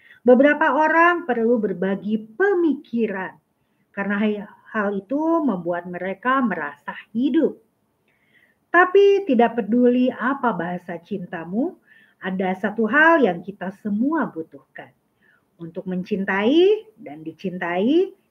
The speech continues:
sebagai balasannya. Itu adalah keyakinan universal. Jadi mari kita berbicara dalam bahasa masing-masing. Dan belajarlah untuk memahami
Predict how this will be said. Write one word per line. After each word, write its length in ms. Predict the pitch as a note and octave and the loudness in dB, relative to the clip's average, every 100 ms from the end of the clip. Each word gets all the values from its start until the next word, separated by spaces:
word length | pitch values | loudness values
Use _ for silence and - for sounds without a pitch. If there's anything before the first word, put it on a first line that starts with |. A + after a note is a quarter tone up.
| _ | _
sebagai 720 | _ A#3+ A#3 C#4 F4+ F#4 D4 | _ 4 4 6 8 8 6
balasannya. 800 | F#3+ D#3 - - D#3+ D3+ C#3+ B2+ _ _ _ _ _ _ | 2 -2 -8 -14 -16 -16 -18 -20 _ _ _ _ _ _
Itu 320 | D#4 D#4+ F4+ C4+ | 0 6 8 8
adalah 360 | F#3+ F3+ F3 | 6 0 -2
keyakinan 800 | - F#3+ F3+ - G#3 F#3 F#3+ - - | -4 -2 -2 -4 -4 -2 -4 -6 0
universal. 1120 | D#4+ E4 G#3+ - D3+ - - G#3+ A#3+ B2 - _ _ _ _ _ _ _ | 4 4 2 -2 -14 -18 -10 -4 -4 -6 -14 _ _ _ _ _ _ _
Jadi 400 | G3+ E4 F4+ G4+ E4+ | 2 6 10 10 8
mari 320 | B3+ B3+ D4 | 4 4 -2
kita 280 | - - G3 | -4 -4 -4
berbicara 720 | F#3 F3+ G3 - G3 F#3 F3+ | -4 -4 -4 -4 -6 -2 -2
dalam 400 | F3+ E3 D#3+ D#3 | -4 -6 -10 -12
bahasa 560 | E3 - A3 - - D3 | -12 -6 -2 -2 -4 -10
masing-masing. 880 | C3+ - F3+ D#3+ F3 F3 D4 C#4 - - _ _ _ _ | -12 -18 -16 -12 -14 -6 -2 -2 -4 -10 _ _ _ _
Dan 240 | G#3 A#3 A#3+ | 6 8 8
belajarlah 800 | C4 A#3+ C#4+ D4+ D#4+ E4 E4+ A3 | 8 6 4 2 4 6 4 2
untuk 320 | G3+ G3 G#3 | -2 -6 -6
memahami 960 | G3+ G3 F#3+ G#3 G3+ A3 B3+ C#4+ D4+ | -4 -2 -2 -4 -2 0 2 0 -2